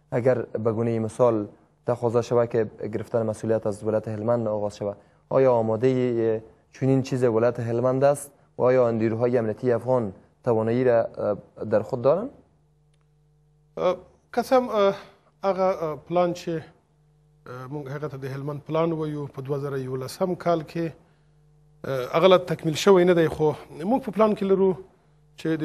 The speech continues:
Speaker 2: دو-، اه، دوه زره یولسم کال تر پایه پورې لشکرګاه، د لشکرګاه شاوخوا سیمې او حتی کولی شو، اه، که وکولی شو یوه ولسوالي،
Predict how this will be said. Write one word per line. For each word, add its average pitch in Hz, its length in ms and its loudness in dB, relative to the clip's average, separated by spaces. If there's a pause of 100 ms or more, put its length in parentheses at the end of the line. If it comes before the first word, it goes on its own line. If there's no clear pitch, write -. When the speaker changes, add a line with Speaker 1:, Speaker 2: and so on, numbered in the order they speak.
Speaker 2:
دو-، 160 160 -2
اه، 160 420 -4
دوه 160 240 4
زره 170 420 4
یولسم 147 460 -4
کال 139 160 -6
تر 131 120 -8
پایه 165 260 2
پورې 120 340 -10 (800)
لشکرګاه، 143 580 2 (640)
د 143 40 -4
لشکرګاه 139 380 -6
شاوخوا 135 400 -8
سیمې 147 440 0 (500)
او 160 100 2
حتی 247 240 4
کولی 190 320 8
شو، 185 160 0
اه، 175 300 4
که 175 140 2
وکولی 180 340 4
شو 170 140 -4
یوه 170 120 6
ولسوالي، 147 560 -2